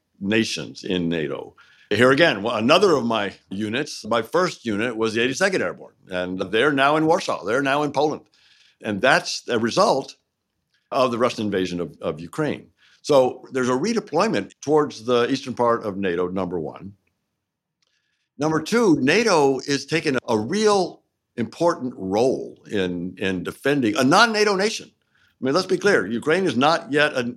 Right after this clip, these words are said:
a member of nato. <clears throat> Maybe it will be in the future. It's not yet. It's not now. It would like to be. Let's, we can come back to that, but it would like to be a, a member of nato, but,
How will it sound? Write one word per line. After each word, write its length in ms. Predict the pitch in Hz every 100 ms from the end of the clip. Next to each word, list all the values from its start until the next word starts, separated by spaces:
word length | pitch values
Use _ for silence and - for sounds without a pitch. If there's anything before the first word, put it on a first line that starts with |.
| -
a 140 | 120
member 380 | 120 156 127 123
of 100 | 110
nato. 420 | 131 151 80 - _
<clears throat> 480 | - - - - _
Maybe 240 | 110 147 156
it 80 |
will 180 | 135 156
be 180 | 160 160
in 100 | 151
the 60 | 135
future. 320 | 160 160 185
It's 140 | 127
not 280 | 123 139 123
yet. 220 | 123 - _ -
It's 160 | 110
not 220 | 131 127
now. 360 | 104 101 67 - _ _ _ _ _
It 100 | 139
would 160 | 139 139
like 240 | 233 208
to 80 | 98
be. 220 | 80 -
Let's, 220 | 107 117 - 101
we 220 | 101 110
can 80 | 98
come 120 | 117
back 220 | 131 156
to 60 | 78
that, 180 | 76 78
but 120 | 107
it 60 |
would 100 | 117
like 220 | 127 196 185
to 80 |
be 280 | 104 95 82
a, 300 | 73 - 95
a 100 | 82
member 340 | 85 80 92 -
of 120 | -
nato, 300 | 78 95 117
but, 320 | 101 107 -